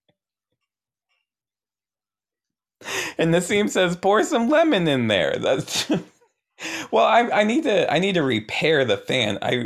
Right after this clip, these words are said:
I don't actually know what to do in this 'cause it seems to be more of a cleaning job,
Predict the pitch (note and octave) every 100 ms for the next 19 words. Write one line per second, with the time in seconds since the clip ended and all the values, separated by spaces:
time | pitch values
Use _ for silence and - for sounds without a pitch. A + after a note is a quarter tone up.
0 | - C3+ C3+ C3+ A2 - G#2+ C3+ G3 -
1 | D3+ D#3+ - C#3 A2+ A2+ A2 G#2+ G#2 G#2
2 | - _ _ G#2+ G#2 A2 - A2+ F#2+ G2
3 | G2+ G2+ G2 F#2 F#2+ G2 - G2+ F#2 -
4 | - A#2+ B2 F#2+ G#2+ F#2+ G#2 G2+ F#2 -
5 | - G#2 A#2 B2+ C3+ C#3+ D3 C#3 C#3+ D3
6 | C#3 C3 C#3+ D3 D3+